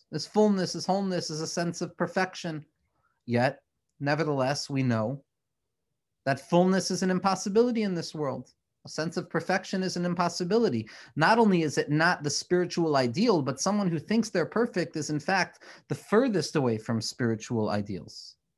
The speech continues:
Because the ultimate apex of religious experience, of spiritual experience, is coming to acknowledge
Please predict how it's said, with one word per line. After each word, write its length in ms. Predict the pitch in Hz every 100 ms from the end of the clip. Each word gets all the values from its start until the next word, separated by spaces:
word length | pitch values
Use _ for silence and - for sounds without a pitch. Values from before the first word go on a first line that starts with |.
| _ _ _ _ _ _
Because 280 | - 139 170
the 100 | 170
ultimate 420 | 175 240 233 196
apex 460 | 147 147 147 135 -
of 140 | 131
religious 420 | 131 127 127 120 -
experience, 640 | - - 120 110 107 104
of 80 | 117
spiritual 540 | - 160 156 151 131
experience, 520 | 120 - 127 117 110 117
is 100 | -
coming 260 | 147 151
to 140 | 139 131
acknowledge 680 | 127 135 151 143 113 113